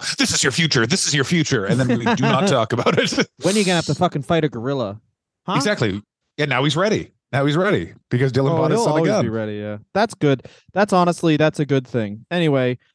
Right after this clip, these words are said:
Speaker 2: yeah, a bunch of people got laid off, and one of the paths that we could have taken as comedy content writers is dead now. So now we make free content until someone gives us some linens so we can be warm in the winter. <laughs>
Speaker 1: Exactly. Like, it was just, I,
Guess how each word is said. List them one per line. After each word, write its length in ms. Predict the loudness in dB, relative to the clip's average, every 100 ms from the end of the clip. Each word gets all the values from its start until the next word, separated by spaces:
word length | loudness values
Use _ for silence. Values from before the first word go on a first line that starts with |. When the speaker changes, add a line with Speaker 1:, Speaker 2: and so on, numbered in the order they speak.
| _ _ _
Speaker 2:
yeah, 320 | -2 0 0
a 40 | -2
bunch 180 | -2
of 60 | -2
people 160 | -2 0
got 200 | 0 0
laid 180 | 0 2
off, 360 | 2 2 -2 -8
and 400 | -6 -4 -4 -2
one 200 | 2 2
of 80 | 2
the 80 |
paths 360 | -2 -2 -4 -4
that 100 | -6
we 160 | -4 -2
could 120 | -2
have 100 | -2
taken 400 | 0 0 0 -2
as 320 | -2 -2 -2
comedy 340 | -2 -2 -2 -2
content 480 | -4 -4 -2 -4 2
writers 400 | 2 4 2 0
is 140 | 0
dead 260 | 2 2 2
now. 380 | 2 4 2 -2
So 160 | -6 -2
now 200 | 2 4
we 160 | 4
make 240 | 4 2 -2
free 200 | -4 -4
content 560 | -2 -2 0 0 0
until 200 | -2 -4
someone 300 | -2 -2 -2 0
gives 240 | -2 2
us 280 | 2 2 -2 -16 _ _ _ -4
some 240 | 0 2
linens 680 | 4 4 4 0 -4 -12 -14 _ _ _ _ _
so 100 | 4
we 140 | 4
can 140 | 4 2
be 100 | 2
warm 480 | 4 6 6 4 -2
in 120 | -4
the 80 | -2
winter. 460 | 0 0 -2 -4 -6 -6
<laughs> 200 | -6 -4 -2
Speaker 1:
Exactly. 540 | -2 0 0 0 0 2
Like, 180 | 2
it 80 | 0
was 180 | 0 -2
just, 440 | 0 0 0 -4 -6 0
I, 240 | 0 0